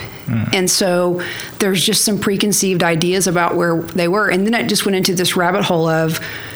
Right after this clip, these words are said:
Speaker 2: how much C P As make, how much women attorneys make, and then the equity question comes into play, not just equality, but is there really opportunity for them once they get there?
Speaker 1: Yeah.
Speaker 2: And so it's something I've been, I spent the last year and a half researching it, spent a lot of money and time and energy on researching it and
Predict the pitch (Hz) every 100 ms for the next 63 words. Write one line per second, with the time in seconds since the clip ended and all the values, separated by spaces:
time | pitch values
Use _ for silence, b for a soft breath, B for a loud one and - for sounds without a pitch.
0 | B - 190 180 180 - 202 175 175 226
1 | 269 254 254 247 240 180 180 170 170 180
2 | 160 160 - 226 226 214 208 208 208 202
3 | 202 175 170 180 220 226 190 175 180 175
4 | - 185 175 160 165 - 180 170 175 185
5 | 180 185 175 175 190 175 165 175 B B
6 | B B - 214 202 202 196 185 170 165
7 | 175 196 185 185 180 170 165 151 - 160
8 | 170 165 113 185 - 110 101 92 185 175
9 | 185 180 180 175 B B B B B -
10 | - - - 294 - 233 208 208 190 202
11 | - 196 - 220 - 196 202 196 196 202
12 | 202 - 185 190 202 226 220 - - 180
13 | 170 170 180 175 175 185 202 247 190 190
14 | 180 180 175 175 180 180 170 170 185 190
15 | 190 190 185 185 - 180 175 170 170